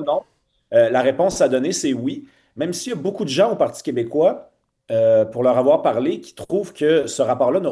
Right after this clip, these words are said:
aucune valeur. Euh, il, il n'a aucune valeur parce que quand vous formulez des, des, des, des, quand vous mettez sur pied un rapport, quand vous rassemblez des données, vous faites appel à une méthodologie. Ça veut dire que vous travaillez d'une certaine façon. Puis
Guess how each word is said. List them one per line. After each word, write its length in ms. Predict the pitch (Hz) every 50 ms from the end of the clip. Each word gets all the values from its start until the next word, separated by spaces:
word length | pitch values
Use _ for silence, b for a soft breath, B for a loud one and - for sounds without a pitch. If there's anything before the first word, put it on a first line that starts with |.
| - -
aucune 340 | 175 170 175 - 196 190 165
valeur. 680 | 120 110 127 123 120 120 117 101 85 - - _ _ _ _ _ _ _ _ -
Euh, 400 | - 196 - - 95 92 90 82 73 82
il, 280 | 101 120 - - 131 -
il 140 | - 285
n'a 80 | 139 156
aucune 220 | 156 - - 233
valeur 340 | 214 180 156 156 190 233 226
parce 180 | - 123 - -
que 160 | - 175 190
quand 240 | 185 - 180 185 175
vous 200 | 139 127 123 123
formulez 680 | - - - 190 180 165 165 170 165 156 170 185 214
des, 280 | 170 131 131 135 131 123
des, 340 | 104 90 - - 92 98 107
des, 380 | - - 113 104 110 104 98
des, 280 | 98 98 113 123 117 98 95 - 127 117
quand 120 | - 151
vous 300 | 151 135 120 120 117 117
mettez 360 | 117 123 147 170 175 - 220 226
sur 300 | - - - 175 - -
pied 420 | _ - - - 165 170 196 196
un 120 | 160 131
rapport, 480 | 107 120 113 - 127 120 135 175 - -
quand 140 | - 160 151
vous 120 | 139 131
rassemblez 480 | 123 135 156 151 - 170 143 143 190 202
des 120 | 170 147
données, 460 | - 117 131 123 113 120 139 185 - b b b b b b b b b -
vous 160 | 95 95 101
faites 260 | 107 - 196 196 196
appel 280 | 147 - - 190 196 170
à 60 | 139
une 120 | 127 123
méthodologie. 720 | 127 139 156 160 180 170 151 151 139 135 123 120 113 113 123
Ça 120 | - 117
veut 80 | 104 107
dire 120 | 104 135
que 60 | 135 117
vous 60 | 117
travaillez 360 | 120 - 143 147 135 147 180
d'une 140 | 175 143 127
certaine 400 | - - 156 - - - 156 147
façon. 360 | - 131 117 - - 131 120
Puis 180 | 120 117 107